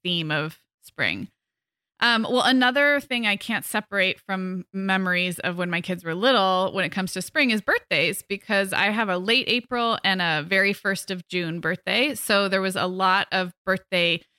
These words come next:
talk of birthday parties, planning and prep. And then because of how I met my,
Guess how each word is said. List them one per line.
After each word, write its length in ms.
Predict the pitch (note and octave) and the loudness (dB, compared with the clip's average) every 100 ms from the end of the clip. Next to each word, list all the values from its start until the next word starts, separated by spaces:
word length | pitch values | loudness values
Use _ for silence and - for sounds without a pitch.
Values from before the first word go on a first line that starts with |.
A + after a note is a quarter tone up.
| _ _ | _ _
talk 260 | - A3+ A#3 | 0 0 0
of 160 | G#3+ | -2
birthday 300 | A3 A3 A3+ | -2 0 -2
parties, 560 | G#3+ A3+ G#3+ G#3 G3+ G3 | 0 2 2 2 -2 -4
planning 500 | - G#3 G3+ G3 F#3 | -6 0 0 0 -2
and 140 | F3+ | -4
prep. 320 | - G#3+ G3+ - | 0 0 0 -2
And 180 | G#3 G#3+ | 0 2
then 240 | G#3 G#3 - | 0 -2 -4
because 320 | A#3+ A#3 D4+ | -6 -2 -2
of 80 | G4 | 0
how 140 | D#4 C4 | 2 2
I 140 | G3+ | 2
met 420 | F#3+ F#3 G3 G3+ - | 0 0 2 0 -4
my, 440 | - F#3+ F#3 F3+ | -6 0 0 0